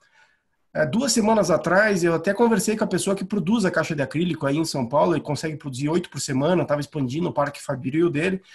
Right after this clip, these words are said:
e eu mostrei a caixa pra doutora Mirella, que é ex-presidente da amib e trabalha aqui em Curitiba. Ela falou, "Ó, Jaime, a ideia é ótima, só que usar é muito difícil. Você fica muito limitado nos ângulos e tudo isso.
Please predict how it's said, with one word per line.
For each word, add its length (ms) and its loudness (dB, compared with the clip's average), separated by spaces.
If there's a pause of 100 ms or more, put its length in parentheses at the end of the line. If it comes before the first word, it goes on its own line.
(300)
e 60 -2
eu 80 4
mostrei 400 2
a 60 2
caixa 460 2
pra 240 0
doutora 320 -2
Mirella, 440 4
que 160 -4
é 340 0
ex-presidente 640 -4
da 120 0
amib 320 2
e 60 -4
trabalha 340 0
aqui 100 -8
em 60 -2
Curitiba. 420 -10 (640)
Ela 120 -2
falou, 200 2
"Ó, 20 2
Jaime, 220 0
a 20 0
ideia 260 2
é 60 6
ótima, 440 2
só 180 -4
que 280 -8 (140)
usar 320 0
é 40 0
muito 220 0
difícil. 480 -8 (720)
Você 220 -6
fica 200 -2
muito 300 2
limitado 640 0
nos 200 -2
ângulos 480 2
e 60 -6
tudo 180 -8
isso. 300 -6